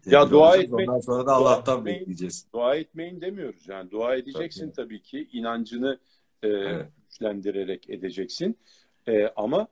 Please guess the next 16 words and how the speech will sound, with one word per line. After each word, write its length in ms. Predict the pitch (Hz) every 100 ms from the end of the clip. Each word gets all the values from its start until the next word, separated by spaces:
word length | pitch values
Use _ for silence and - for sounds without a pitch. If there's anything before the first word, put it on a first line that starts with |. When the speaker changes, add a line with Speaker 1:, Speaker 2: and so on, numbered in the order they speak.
| _ _ _
Speaker 1:
tedbirini 400 | - 107 101 110
Speaker 2:
Allah 120 | 127
da 60 | 123
Speaker 1:
mutlaka 200 | 123 143
Speaker 2:
akıl 120 | 139
Speaker 1:
alacaksın. 240 | 147 - 180
Speaker 2:
vermiş 220 | 131 -
bize 180 | 110 110
yani. 280 | 107 104 107
Biz 120 | 107
de 40 |
Speaker 1:
Çünkü 120 | 139
Speaker 2:
aklımızı 180 | 160 156
Speaker 1:
daha 220 | 147 170 185
Speaker 2:
kullanacağız. 540 | 139 139 147 131 -
Speaker 1:
henüz, 460 | 139 202 202 170